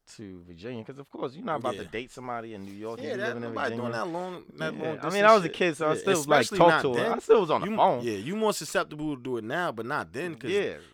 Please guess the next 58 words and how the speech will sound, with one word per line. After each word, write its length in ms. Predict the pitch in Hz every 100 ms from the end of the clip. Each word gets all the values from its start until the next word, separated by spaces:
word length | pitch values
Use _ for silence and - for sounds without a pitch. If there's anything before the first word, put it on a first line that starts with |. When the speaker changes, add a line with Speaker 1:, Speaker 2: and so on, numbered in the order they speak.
| _ 95
Speaker 2:
Then 240 | 185 180
you 80 | 151
just, 200 | 135 -
it 60 | 180
was, 160 | 165
Speaker 1:
You 60 | 196
ain't 140 | 240 240
no 60 |
Speaker 2:
it 20 | 208
was 80 |
Speaker 1:
money. 160 | - 202
You 60 | 208
Speaker 2:
comfort, 120 | 226
Speaker 1:
can't 140 | 220 190
go 60 |
Speaker 2:
yeah. 60 | -
Speaker 1:
see 160 | 147 160
them 120 | 165
when 100 | 156
you 100 | 143
want. 180 | 131 262
Speaker 2:
Yeah, 60 |
Speaker 1:
<laughs> 40 | 131
Speaker 2:
and 100 | 151
then 100 | 180
Speaker 1:
Right, 220 | 175 139
Speaker 2:
plus 220 | 311 302
Speaker 1:
so 60 | 311
Speaker 2:
it 40 |
was 120 | 294
a 60 | 247
comfort 480 | 277 320 - 190 131
thing. 240 | 127 92
Speaker 1:
Right, 380 | 190 202 151 143
Speaker 2:
Yeah. 80 | 107
Speaker 1:
so 340 | 160 151 151
anyway, 340 | 156 208 175 156
that's 180 | 185 160
a 80 |
phone 420 | 127 170 180 180 156
Uvo 300 | 185 147 131
Speaker 2:
Yeah. 60 | -
Speaker 1:
stuff. 240 | 110 90
Like, 280 | 104 95 98
that's 220 | 143 -
it. 260 | 156 170 110
Speaker 2:
Yeah. 80 | 85 - -
Speaker 1:
So, 300 | - 135 120
um, 680 | 135 127 117 110 101 98 - _ _ _ _ - _ -
we 160 | 139
would, 180 | 151 143
um, 500 | 131 120 110 101 92 _
when 160 | 120 123
I 60 |
moved 200 | 131 147
back 200 | 127 120
up, 240 | 214 170 - _ _ _ _ _ -
um, 560 | 127 127 117 110 104